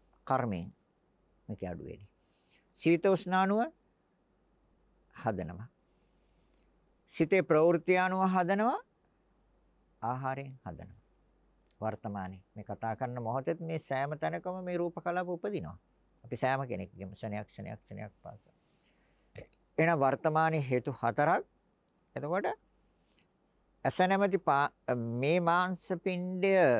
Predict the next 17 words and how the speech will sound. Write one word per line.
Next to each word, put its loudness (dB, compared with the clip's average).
සකස් -2
කරලා 2
දුන්නේ -4
ධර්මතා 0
අටකින්. -4
පඨවි, 0
ආපෝ, 2
තේජෝ, -2
වායෝ, 4
වර්ණ, 0
ගන්ධ, -2
රස, 0
ඕජා. -4
මේකේ -10
තියෙන්නේ -14
සුද්දාෂ්ටක -12
කලාපේ. -16